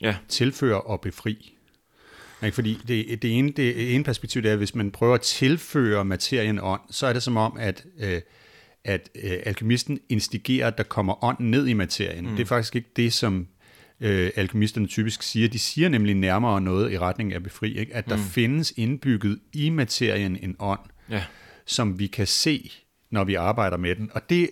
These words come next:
Speaker 2: det, det tænker jeg egentlig meget som, at man, altså man kunne sige, de prøver, de prøver på en eller anden måde at åbne til, at, øh, manifestationen kan komme igennem i en, i en renere form.
Speaker 1: Ja, ja, altså, så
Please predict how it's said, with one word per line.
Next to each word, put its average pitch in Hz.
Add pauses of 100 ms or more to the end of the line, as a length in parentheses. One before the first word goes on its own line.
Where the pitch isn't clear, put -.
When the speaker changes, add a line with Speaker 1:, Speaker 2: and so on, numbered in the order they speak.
(160)
Speaker 2:
det, 151
det 160
tænker 156
jeg 120
egentlig 123
meget 110
som, 113 (100)
at 98
man, 95 (680)
altså 110
man 107
kunne 107
sige, 117
de 113
prøver, 123 (300)
de 120
prøver 135
på -
en 143
eller 131
anden 117
måde 110
at 110
åbne 127
til, 123 (100)
at, 95 (600)
øh, 90
manifestationen 113
kan -
komme 95
igennem 104
i 123
en, 95
i 123
en 101
renere 98
form. 98 (160)
Speaker 1:
Ja, 117 (100)
ja, 117
altså, 104
så 98